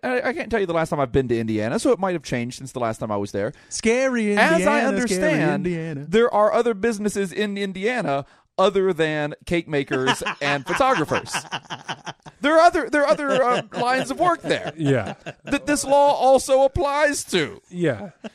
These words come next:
Speaker 1: This is not the
Speaker 4: And,
Speaker 1: cake
Speaker 4: and
Speaker 1: maker
Speaker 4: it's,
Speaker 1: and photographer
Speaker 4: and,
Speaker 1: law.
Speaker 4: and it is not, and, and this thing is, Indiana is, is the first to do it, so it is taking the brunt of it because the, because the lobbyists that were behind the effort got it in the pockets of, uh,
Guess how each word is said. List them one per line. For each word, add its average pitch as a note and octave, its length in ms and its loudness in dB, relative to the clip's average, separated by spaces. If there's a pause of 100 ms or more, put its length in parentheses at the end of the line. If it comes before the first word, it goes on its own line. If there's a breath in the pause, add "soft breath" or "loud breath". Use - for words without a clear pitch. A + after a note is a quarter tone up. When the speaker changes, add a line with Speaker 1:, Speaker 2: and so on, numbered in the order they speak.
Speaker 1:
This D4 200 -4
is C#4 200 -4
not D4 380 -2
the G#3+ 140 -6
Speaker 4:
And, A#3+ 100 4
Speaker 1:
cake C4 180 6
Speaker 4:
and B3+ 100 -6
Speaker 1:
maker B3+ 220 6
Speaker 4:
it's, A3+ 80 6
Speaker 1:
and G3+ 80 -2
photographer B3+ 500 2
Speaker 4:
and, D3+ 100 6
Speaker 1:
law. B2 240 0
Speaker 4:
and A3+ 140 2
it B3 100 0
is B3 140 2
not, B3 300 0
and, A3 160 -2
and A3 180 2
this G3+ 100 -2
thing F#3+ 140 0
is, D3 100 -4
Indiana A3 420 0
is, G#3 360 -4
is F3+ 180 -8
the F3 100 -2
first G3 280 -2
to F#3+ 80 -2
do D#3 140 0
it, D3 80 0
so D#3+ 100 -4
it - 100 -10
is G3+ 220 0
taking F3+ 240 -4
the D3 60 -2
brunt B2+ 360 -2
of A#2+ 140 0
it C3 140 -8
because B2+ 280 -4
the, C#3+ 140 0
because C#3+ 320 -4
the C#3 220 -2
lobbyists E3 440 -4
that E3+ 80 -6
were D3 60 -8
behind B2+ 400 -6
the A#2+ 140 -2
effort A2+ 280 -6
got A#2 200 -2
it - 20 -6
in B2+ 140 -8
the A#2+ 60 -6
pockets A#2 540 -10
of, G#2+ 300 -4
uh, G#2 300 -4